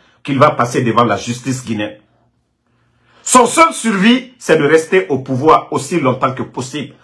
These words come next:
Son survie, le survie de Mamadi Doumbouya. C'est-à-dire,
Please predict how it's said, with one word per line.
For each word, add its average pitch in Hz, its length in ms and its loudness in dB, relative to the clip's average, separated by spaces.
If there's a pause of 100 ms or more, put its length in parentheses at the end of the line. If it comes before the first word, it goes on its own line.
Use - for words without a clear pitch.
Son 143 180 -2
survie, 180 600 -2
le 160 120 4
survie 254 400 6
de 208 60 4
Mamadi 147 400 2
Doumbouya. 113 360 -4 (1120)
C'est-à-dire, 165 480 0